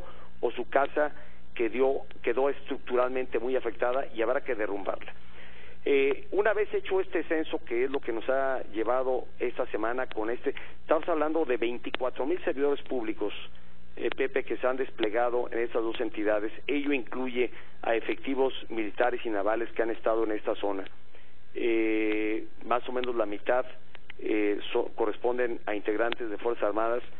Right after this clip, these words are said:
otro tanto corresponden a de servidores públicos de diferentes dependencias públicas que han estado ahí.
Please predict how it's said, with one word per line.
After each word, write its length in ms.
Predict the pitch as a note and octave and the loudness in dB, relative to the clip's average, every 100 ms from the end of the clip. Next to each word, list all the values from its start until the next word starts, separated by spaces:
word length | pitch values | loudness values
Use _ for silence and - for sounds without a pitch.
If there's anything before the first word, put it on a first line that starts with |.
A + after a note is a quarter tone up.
| - - | -4 0
otro 320 | - C#3+ C#3 | 2 2 2
tanto 320 | - B2 B2+ B2+ | 2 0 0 0
corresponden 600 | A2 G2+ - A#2+ B2 A#2+ | 0 0 0 0 0 0
a 80 | |
de 120 | G#2 G2 | 0 0
servidores 400 | G2+ G#2+ A#2 - | 0 2 2 0
públicos 440 | B2 A#2+ A#2+ A#2+ - - - - | -2 -2 0 0 -2 -4 -2 0
de 80 | A#2+ | 0
diferentes 580 | A2+ A#2 A2+ C3 C3 | 0 2 2 0 0
dependencias 640 | A2 - G#2 G#2+ A2+ A2+ - | 0 0 0 0 0 0 0
públicas 500 | - G2 G#2 - A#2+ - - - - | -2 -2 -2 -2 0 0 0 -2 -2
que 100 | - | 4
han 120 | D#3 F#3 | 4 4
estado 340 | - F#3 E3+ | 4 4 4
ahí. 180 | E3+ | 4